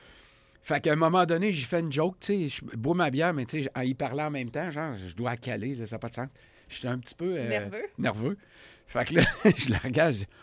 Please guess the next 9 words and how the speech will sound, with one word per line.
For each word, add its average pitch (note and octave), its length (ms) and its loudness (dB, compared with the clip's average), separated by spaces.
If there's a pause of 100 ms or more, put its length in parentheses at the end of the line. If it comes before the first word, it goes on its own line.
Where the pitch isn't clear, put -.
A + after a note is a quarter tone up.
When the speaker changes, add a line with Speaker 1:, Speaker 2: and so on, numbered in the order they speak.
(100)
Speaker 1:
On G#2 140 -6
a A#2+ 80 2
le A2+ 60 -2
droit C3+ 180 -4
à G3+ 60 -2
combien ? » B2+ 420 -6 (240)
<laughs> - 1300 -16
Il F2+ 100 -12
s'est, B2+ 320 -4